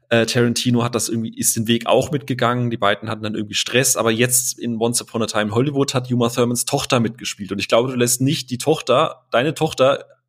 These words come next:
bei einem Regisseur auflaufen, wo du einfach kein gutes Verhältnis mehr mit hast. Ähm, und was man auch in der, gut, klar, die Doku ist natürlich auch entsprechend geschönt und so,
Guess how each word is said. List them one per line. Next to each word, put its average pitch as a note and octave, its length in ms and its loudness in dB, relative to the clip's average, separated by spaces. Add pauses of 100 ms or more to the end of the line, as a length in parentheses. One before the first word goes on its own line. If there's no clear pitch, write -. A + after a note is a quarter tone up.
(500)
bei B2 80 4
einem B2+ 140 0
Regisseur C3 720 2
auflaufen, A#2 720 2
wo B2 80 -2
du A#2+ 200 -4
einfach A#2 240 -2
kein A#2+ 180 -2
gutes B2 240 -4
Verhältnis B2+ 440 0
mehr G2 100 -2
mit - 160 -6
hast. - 280 -8 (680)
Ähm, G2+ 400 2 (680)
und B2+ 420 2
was B2 160 2
man C3 140 2
auch A2 120 4
in B2 60 0
der, A2+ 100 4
gut, B2+ 440 -4
klar, A2+ 180 2
die A#2 100 -2
Doku A#2+ 300 0
ist A#2 140 0
natürlich A2+ 340 -2
auch G#2+ 200 -2
entsprechend - 600 -8
geschönt B2+ 600 2
und C3 140 -4
so, C#3 340 -2